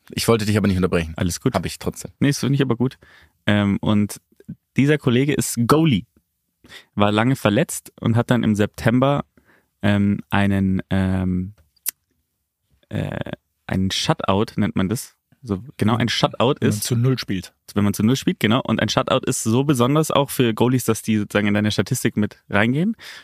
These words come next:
Speaker 2: und wurde danach interviewt.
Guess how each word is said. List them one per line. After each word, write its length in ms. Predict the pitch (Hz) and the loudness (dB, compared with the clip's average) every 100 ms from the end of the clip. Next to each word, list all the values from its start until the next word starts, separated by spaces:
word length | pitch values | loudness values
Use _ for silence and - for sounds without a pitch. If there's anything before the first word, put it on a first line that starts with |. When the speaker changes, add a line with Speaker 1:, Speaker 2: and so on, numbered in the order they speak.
| _ - | _ -2
Speaker 2:
und 200 | 117 117 | 0 2
wurde 240 | 143 165 | 2 2
danach 580 | 143 120 117 143 170 - - - _ _ | 2 2 2 0 -4 -12 -20 -20 _ _
interviewt. 760 | 160 165 156 147 180 - - | 0 2 2 4 2 0 -8